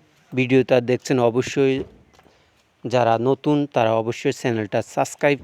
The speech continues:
করবেন, সাথে থাকা বেল বাটন ক্লিক করবেন, যেন পরবর্তী ভিডিও সবার আগে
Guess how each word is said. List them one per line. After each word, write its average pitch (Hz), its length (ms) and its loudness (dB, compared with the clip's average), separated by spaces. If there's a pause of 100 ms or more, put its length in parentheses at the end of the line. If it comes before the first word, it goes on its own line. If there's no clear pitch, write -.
করবেন, 147 360 2
সাথে - 360 -6
থাকা 117 280 -4
বেল 110 240 -2
বাটন 107 380 -4
ক্লিক 127 340 -4
করবেন, 147 520 -4
যেন 110 300 -4
পরবর্তী 135 600 -2
ভিডিও 143 340 -6
সবার 110 380 -4
আগে 110 260 -2